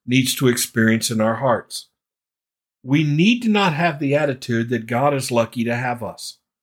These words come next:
or that we're good sinners and not all that bad. There are no good sinners.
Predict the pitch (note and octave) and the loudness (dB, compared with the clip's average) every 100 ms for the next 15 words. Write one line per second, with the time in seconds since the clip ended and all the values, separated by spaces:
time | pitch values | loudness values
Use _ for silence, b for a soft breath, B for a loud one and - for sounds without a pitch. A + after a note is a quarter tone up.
0 | _ _ C#3+ F3+ C3 B2 C3 - _ _ | _ _ 2 2 4 2 2 -4 _ _
1 | - C#3 G3 F3+ D3 C3 - D#3 B2 C3 | -4 2 2 2 -2 0 0 0 0 -2
2 | C3 A#2+ B2 B2 A#2 G#2+ G#2+ F#2+ - C#3+ | -2 -2 0 2 2 2 0 -2 -4 -4
3 | G2 - _ _ _ _ _ _ D3 D3 | -4 -8 _ _ _ _ _ _ -2 -2
4 | D#3 E3 E3+ D3 A#2 A2+ - - F#2+ F2 | 2 2 4 2 0 -4 -6 -10 -10 -14
5 | - - | -20 -20